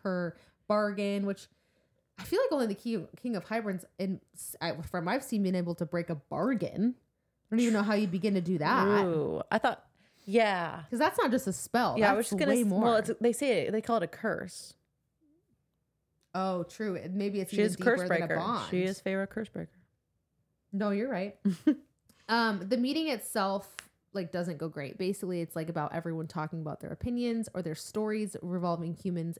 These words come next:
Speaker 1: and Fae. They're going right or wrong. Feyre tells hers, Miriam and Draken tell theirs. A couple people speak up. Um, it doesn't go great.
Speaker 2: No,
Speaker 1: Like, it, the, the,
Speaker 2: it doesn't.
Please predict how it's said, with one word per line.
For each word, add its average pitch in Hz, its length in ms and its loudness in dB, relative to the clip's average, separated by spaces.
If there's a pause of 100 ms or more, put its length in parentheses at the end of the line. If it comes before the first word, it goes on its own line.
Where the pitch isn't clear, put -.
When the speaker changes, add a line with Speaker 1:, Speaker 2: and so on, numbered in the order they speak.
Speaker 1:
and 165 420 -4 (480)
Fae. 180 500 2
They're 165 160 0
going 160 340 -4
right 196 240 0
or 180 60 -4
wrong. 170 320 0
Feyre 170 240 -4
tells 156 240 -6
hers, 196 480 0
Miriam 170 260 -2
and 160 80 -4
Draken 151 280 -6
tell 151 220 -6
theirs. 175 440 0
A 170 60 -2
couple 170 260 -4
people 170 260 -6
speak - 300 -10
up. 147 260 -8 (400)
Um, 185 220 0
it 254 100 -2
doesn't 440 240 0
go 415 120 2
great. - 280 -8 (220)
Speaker 2:
No, 240 240 4
Speaker 1:
Like, - 140 0
it, 208 80 -8
the, 226 100 0
the, 226 220 0
Speaker 2:
it 233 80 -2
doesn't. 262 260 -2